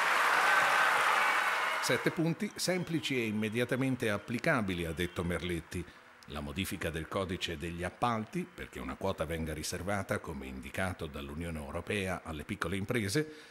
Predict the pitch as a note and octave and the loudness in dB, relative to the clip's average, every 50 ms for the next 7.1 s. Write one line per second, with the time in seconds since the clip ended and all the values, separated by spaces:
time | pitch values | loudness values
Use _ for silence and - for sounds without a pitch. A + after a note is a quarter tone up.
0 | - - - A#2+ D3 D#3+ - A#3+ G3+ F#3 F3+ D#3+ B2+ - C#3+ C3+ B2 C3 B2 - | -20 -10 -2 0 0 2 2 2 2 2 2 2 2 2 2 2 2 2 2 2
1 | C#3+ C#3 B2 - A#2+ G#2 A2 G#2 G2 F#2+ G#2+ G#2+ G2+ F#2+ F2+ - G2+ G2 F#2 - | 2 2 2 2 2 2 2 2 2 2 2 2 2 2 0 0 0 -2 -2 -2
2 | - G2+ F#2+ F#2 F#2 F#2+ G2 G2 G#2+ C3 D3+ D#3+ F3 - - - - - - D2+ | -2 -2 0 0 0 0 0 0 0 0 0 -2 -4 -8 -10 -12 -12 -10 -8 -8
3 | C#2 D#2 D2 C2+ D#2 D2 C2+ - - E2 E2 C#2+ E2 F#2+ F2+ F2+ E2+ F2 D#2 C#2+ | -6 -6 -6 -6 -6 -6 -6 -6 -6 -6 -6 -4 -2 -2 -2 -2 -2 -4 -6 -6
4 | - - F#2+ F2+ - - F#2 F#2+ F#2 F2+ F#2 F2+ E2+ F2 F2 E2+ F2 F#2+ G2+ A2 | -4 -4 -2 -2 -2 -2 -2 0 0 0 0 0 0 0 0 0 0 2 2 2
5 | A2+ A#2 C#3 C3+ B2 A2+ F2+ D#2+ D#2 C2+ C2+ C2 B1 - - - - - E2 D#2 | 2 2 2 2 2 2 2 0 -4 -6 -6 -8 -10 -10 -8 -8 -6 -6 -4 -4
6 | D2 C#2+ C#2 C2 - - D2 D#2 F2+ F#2 - - B2 A2+ A2+ G#2+ - - D3+ - | -6 -6 -8 -8 -6 -6 -4 -2 -4 -2 0 2 2 2 2 0 0 0 -2 -2
7 | - | -2